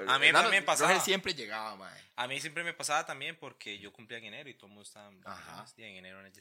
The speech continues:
Speaker 1: hay nada que ver.
Speaker 2: Ujú.
Speaker 1: Ya llevamos un mes de
Speaker 2: Pero bien,
Speaker 1: noviembre.
Speaker 2: bien, bien. Estábamos, la fiesta que hicimos en Orosi, ¿se acuerda? Para que, en dos mil cinco.
Speaker 1: Que casi nos quedamos a un risco.
Speaker 2: Porque andamos juntando la bola. Ah, no, andamos viendo nada más.
Speaker 1: No, no, no, andábamos juntando la bola.
Speaker 2: <clears throat> Cierto, mae, qué buen, la, qué, la finca de Anita.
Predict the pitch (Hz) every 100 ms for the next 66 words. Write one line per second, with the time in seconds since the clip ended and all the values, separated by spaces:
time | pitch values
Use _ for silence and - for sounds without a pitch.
0 | - 98 95 - 107 110 - _ - 120
1 | 131 156 _ _ _ _ _ _ 107 104
2 | 110 113 110 117 123 123 117 113 117 120
3 | 113 120 135 120 - 98 120 - 101 101
4 | 113 123 131 139 143 131 113 120 135 101
5 | - 143 131 104 92 _ _ _ _ 147
6 | - 87 - - 92 90 101 117 143 143
7 | 104 98 117 147 160 - 139 151 156 147
8 | 180 185 - 107 _ _ _ _ _ _
9 | 98 87 90 95 113 101 104 117 104 104
10 | 120 95 92 _ - 120 123 110 95 113
11 | 98 101 87 85 90 85 120 127 127 202
12 | 247 185 185 214 175 170 214 180 190 190
13 | - _ - 117 110 - 113 95 117 110
14 | - 107 110 117 107 104 - 101 104 110
15 | 107 120 101 110 - 117